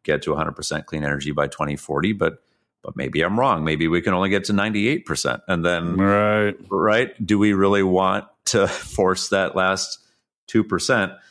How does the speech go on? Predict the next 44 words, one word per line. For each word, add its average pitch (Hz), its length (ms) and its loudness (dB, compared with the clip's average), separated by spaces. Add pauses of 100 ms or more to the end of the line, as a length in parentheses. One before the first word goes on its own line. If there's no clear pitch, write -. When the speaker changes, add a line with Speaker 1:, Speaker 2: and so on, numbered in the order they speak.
(280)
Speaker 1:
So 107 320 2
it's, - 440 -2
it 98 200 0
does 117 240 2
feel 101 340 2
like 85 280 0
it 80 80 0
is 78 160 -2
worth 82 400 -2
having 78 360 -4
that 78 160 -4
mechanism 78 500 -2
in 78 80 -2
here. 73 240 -2
But 76 200 0
what 95 140 0
we 107 140 0
did 143 220 2
do 87 260 4
is 80 240 0 (500)
we 92 180 0
made 90 360 0 (140)
sure 78 480 2
that 78 160 -2
there 80 140 0
were 76 440 0 (160)
real 104 400 2
factors 78 800 -2
that 78 220 -4
the 73 240 2
Public - 300 -8
Utilities 78 360 -2
Commission 76 320 -6
would 73 100 -2
have 71 200 -4
to 76 60 -10
weigh. 71 140 -6
So - 160 -4
yes, 101 300 0
they 92 80 0
have 90 160 -2
to - 80 -6
relay, 80 260 2
rel-, 76 300 -2